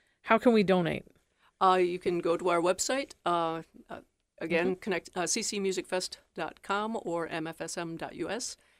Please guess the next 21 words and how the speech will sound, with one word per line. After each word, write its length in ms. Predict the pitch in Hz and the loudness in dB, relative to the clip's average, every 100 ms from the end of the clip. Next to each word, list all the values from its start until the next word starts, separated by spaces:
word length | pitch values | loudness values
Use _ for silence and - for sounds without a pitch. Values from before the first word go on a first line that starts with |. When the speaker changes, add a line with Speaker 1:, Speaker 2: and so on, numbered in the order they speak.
| _ - | _ -8
Speaker 2:
and 240 | 175 156 | -4 -4
that'll 220 | 151 156 160 | -4 -6 -8
take 180 | - | -8
you 80 | 175 | -10
to 160 | - 170 | -10 -8
the 60 | |
same 220 | 160 175 165 | -4 -4 -2
place. 360 | 190 185 185 | -2 0 -2
There's 300 | 185 180 160 | -2 -2 -2
donate 400 | - 165 151 - | -6 -6 -4 -8
buttons 260 | - - 160 | -10 -10 -10
all 140 | 151 | -8
over 100 | 156 | -10
the 80 | - | -14
place 260 | - 165 - | -12 -10 4
there. 180 | 247 180 - | 4 6 4
Speaker 1:
<laughs> 180 | - 269 | 4 4
Speaker 2:
And, 120 | 196 | 6
Speaker 1:
Good, 280 | 247 220 185 - - | 8 8 6 0 6
good. 220 | 240 190 | 8 8
Speaker 2:
And, 240 | 208 202 | 4 2